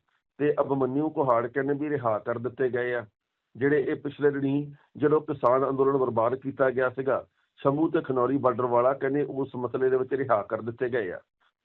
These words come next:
ਸੋ ਚਲੋ, ਰਿਹਾ ਕਰ ਦਿੱਤੇ, ਇਹ ਤਾਂ ਗੱਲ ਚੰਗੀ ਆ, ਫੜੇ ਹੀ ਕਿਉਂ ਗਏ ਸੀ? ਸਵਾਲ ਤਾਂ ਇਹ ਆ, ਇਹਨਾਂ ਨੇ ਕਿਹੜਾ ਕੋਈ ਨੁਕਸਾਨ ਬੈਰੀਕੇਡਾਂ ਦਾ ਕੀਤਾ ਸੀ ਤੇ ਕਿਹੜਾ ਦਿੱਲੀ ਦੇ ਵਿੱਚ ਪਹੁੰਚ ਗਏ ਸੀ?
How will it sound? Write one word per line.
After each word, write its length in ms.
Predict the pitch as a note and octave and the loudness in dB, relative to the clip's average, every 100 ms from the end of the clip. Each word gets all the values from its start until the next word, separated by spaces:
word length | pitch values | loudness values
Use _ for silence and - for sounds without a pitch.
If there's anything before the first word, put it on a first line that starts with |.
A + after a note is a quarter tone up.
| - | -2
ਸੋ 80 | F3 | 0
ਚਲੋ, 260 | F#3+ F#3+ | 2 2
ਰਿਹਾ 340 | F#3 D3+ A#2+ A2 C3 | 2 2 2 2 -2
ਕਰ 120 | D#3+ | -4
ਦਿੱਤੇ, 280 | E3 D#3+ F3+ | -2 0 0
ਇਹ 60 | |
ਤਾਂ 120 | F3+ | 0
ਗੱਲ 200 | F3+ E3 | -2 -2
ਚੰਗੀ 360 | D#3+ D3+ D3+ D#3 | -2 -4 -4 -2
ਆ, 100 | D3+ C#3+ - _ _ _ _ | -2 -4 -12 _ _ _ _
ਫੜੇ 160 | D3+ G3 | 2 2
ਹੀ 260 | A3 A#3 | -2 -8
ਕਿਉਂ 260 | F#3+ F3 E3+ | 0 2 4
ਗਏ 140 | E3+ | 2
ਸੀ? 160 | E3 F3+ | 0 -4
ਸਵਾਲ 300 | D3+ C#3+ C3 | 0 2 2
ਤਾਂ 140 | C3 C3 | 0 -2
ਇਹ 220 | C#3 C#3 | 0 -2
ਆ, 100 | F2 - _ _ _ _ | -4 -8 _ _ _ _
ਇਹਨਾਂ 220 | E3+ F3+ F3+ | -2 0 0
ਨੇ 100 | F3+ | -2
ਕਿਹੜਾ 280 | E3+ F3+ G3+ | 0 2 2
ਕੋਈ 140 | G3+ | 0
ਨੁਕਸਾਨ 460 | F3 B2 - D3 D3+ | -4 -6 0 0 0
ਬੈਰੀਕੇਡਾਂ 540 | A#2+ B2+ C#3 C#3 D3 | -4 -6 -6 -2 0
ਦਾ 100 | D3+ | 0
ਕੀਤਾ 320 | D3 D3 D3 | -4 -6 -4
ਸੀ 120 | D3 | -4
ਤੇ 180 | D3 D#3+ | -6 -6
ਕਿਹੜਾ 260 | D#3 E3 E3+ | -6 -2 -2
ਦਿੱਲੀ 260 | D3+ C#3 | -2 -2
ਦੇ 80 | C#3+ | 0
ਵਿੱਚ 160 | C#3+ C#3+ | -2 -2
ਪਹੁੰਚ 280 | - D3+ D3 | -4 -2 -2
ਗਏ 180 | D#3 | -4
ਸੀ? 200 | C3+ B2+ | -6 -8